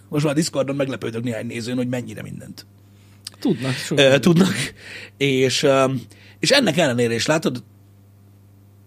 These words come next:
Speaker 1: öm, nem csak most a, a chattel kapcsolatban, hanem, hanem, hanem tényleg ilyenkor eszembe jut az a sok mindenki, tudod, aki megállás nélkül, ö, ö, beszél rólunk,
Speaker 2: Mhm.
Speaker 1: és az emberek elhiszik.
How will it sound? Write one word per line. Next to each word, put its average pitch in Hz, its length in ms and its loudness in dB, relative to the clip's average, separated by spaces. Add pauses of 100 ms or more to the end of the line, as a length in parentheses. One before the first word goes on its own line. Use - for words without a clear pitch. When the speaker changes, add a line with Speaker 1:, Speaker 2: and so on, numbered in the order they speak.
(500)
Speaker 1:
öm, 143 420 -2 (520)
nem 214 160 6
csak 175 160 0
most - 220 0
a, 131 240 2
a 135 180 0
chattel 131 300 -2
kapcsolatban, 147 420 -2
hanem, 151 220 0 (340)
hanem, 147 340 0
hanem 147 220 -2
tényleg 160 220 2
ilyenkor 147 300 2
eszembe 120 360 -2
jut 107 220 -8
az 117 120 -6
a 117 40 -6
sok 120 240 -2
mindenki, 113 380 -2
tudod, 113 240 -2
aki 113 240 -4
megállás 117 440 -2
nélkül, 113 480 -6
ö, 110 240 -2 (120)
ö, 113 140 0
beszél 120 360 0
rólunk, 123 420 0 (160)
Speaker 2:
Mhm. 147 100 0
Speaker 1:
és 175 80 4
az 202 80 6
emberek 151 280 -2
elhiszik. - 460 -10